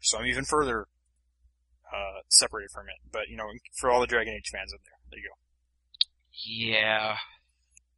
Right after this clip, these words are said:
Speaker 1: Uh, and last little bit. Uh, Little Big Planet karting was announced, and I bring this up because wasn't Mod Nation Racers Little Big Planet karting?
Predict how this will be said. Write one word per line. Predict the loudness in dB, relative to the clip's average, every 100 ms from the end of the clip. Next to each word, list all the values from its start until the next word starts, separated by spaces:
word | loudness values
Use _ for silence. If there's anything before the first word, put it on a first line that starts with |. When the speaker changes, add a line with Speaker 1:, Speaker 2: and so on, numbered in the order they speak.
| _ _ _ _ _ _ -2
Speaker 1:
Uh, | 2 4 2
and | 4
last | 8 8 8
little | 4
bit. | -6 -4 -4 -6 _ _ _ _ -8
Uh, | -4 0 0 -2 -8 -4
Little | 2 2
Big | 2
Planet | 0 0 0 -2
karting | 2 2 0 -2
was | -2
announced, | 0 2 2 0 -2
and | -4
I | -2
bring | -2 -2
this | 4 6
up | 6 2 0 -16
because | -10 0 0 2 0
wasn't | 0 -2 0
Mod | 2 2
Nation | 2 -2 -2
Racers | -4 2 2 2 0 0
Little | 0 -8 -6
Big | -6 -6
Planet | -4 -2 -4 -8 _ -20 -4
karting? | 0 0 -2 -10